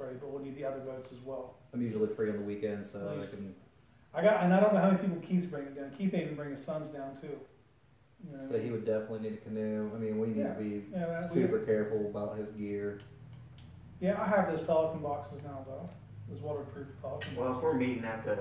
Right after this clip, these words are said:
Speaker 3: island, somebody could drive his gear all the way up to the end and just paddle across, right?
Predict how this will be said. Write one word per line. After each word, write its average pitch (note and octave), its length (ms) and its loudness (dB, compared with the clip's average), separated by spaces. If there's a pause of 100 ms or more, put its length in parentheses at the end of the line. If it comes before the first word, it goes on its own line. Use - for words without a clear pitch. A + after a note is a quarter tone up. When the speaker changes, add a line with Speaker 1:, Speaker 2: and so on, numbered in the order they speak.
(140)
Speaker 3:
island, A#2 540 -2
somebody A2+ 320 0
could G#2 460 -4
drive A2 440 0
his G2+ 160 -4 (180)
gear A2+ 440 -2 (1200)
all A2+ 180 2
the A2+ 80 2
way A#2 200 2
up A#2 160 0
to - 60 -4
the A2 100 -4
end A#2 240 0
and G2+ 200 -2
just - 180 -8
paddle A2 420 -4
across, B2+ 420 -6
right? A2+ 140 -6